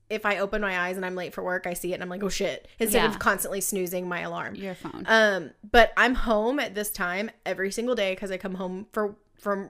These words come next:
Speaker 1: for lunch. Um, and it has never gone off. And so
Speaker 2: Yeah.
Speaker 1: it went off.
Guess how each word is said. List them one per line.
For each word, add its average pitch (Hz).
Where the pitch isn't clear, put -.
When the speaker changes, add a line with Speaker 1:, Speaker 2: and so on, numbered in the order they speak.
Speaker 1:
for 247
lunch. 185
Um, 196
and 220
it 247
has 226
never 196
gone 170
off. 107
And 220
so 202
Speaker 2:
Yeah. 214
Speaker 1:
it 214
went 202
off. 135